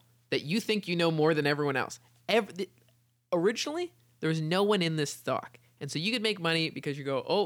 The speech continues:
like, the original thesis was, "Hey, it's four dollars. I think it might be worth ten." So, and it's sh-, heavily shorted. So we could get a short squeeze pretty easy. That's, like, real fundamental analysis there. There's some value there.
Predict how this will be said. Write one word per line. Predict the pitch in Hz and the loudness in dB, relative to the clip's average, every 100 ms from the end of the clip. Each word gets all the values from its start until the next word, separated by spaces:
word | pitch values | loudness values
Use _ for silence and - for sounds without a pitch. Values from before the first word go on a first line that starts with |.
| - | 0
like, | 143 147 | -2 0
the | 131 | 0
original | 143 220 233 | 0 -2 -2
thesis | 208 175 156 - | -4 -6 -8 -8
was, | 123 | -8
"Hey, | 135 | -6
it's | 123 | -6
four | - 156 | -4 -2
dollars. | 143 139 139 - | 0 -2 -4 -6
I | 139 | -6
think | 151 | -4
it | 123 | -4
might | 139 | -4
be | 139 | -4
worth | 131 127 - | -6 -8 -10
ten." | 120 127 190 _ _ - _ | -10 -10 -12 _ _ -20 _
So, | _ - 131 127 127 - | _ -4 0 0 -2 -2
and | 143 175 156 | 0 0 0
it's | 147 | -2
sh-, | - - | -6 -4
heavily | - 147 143 | -2 0 -2
shorted. | - 139 120 - | -2 -4 -4 -8
So | - | -8
we | 147 | -6
could | 170 165 | -4 0
get | 151 | 0
a | |
short | 151 147 135 | 0 -6 -6
squeeze | - 117 - | -10 -12 -8
pretty | 139 127 | -6 -6
easy. | 123 - - | -8 -14 -8
That's, | 156 - | -6 -4
like, | 110 - _ | -6 -10 _
real | 151 185 | -4 -2
fundamental | - 175 165 156 160 | 0 -2 -2 -2 -4
analysis | 147 135 135 135 - | -4 -4 -4 -8 -8
there. | 131 131 - _ | -6 -6 -8 _
There's | 110 - | -14 -12
some | 117 | -6
value | 123 180 180 165 | 0 2 2 2
there. | 165 160 | 2 0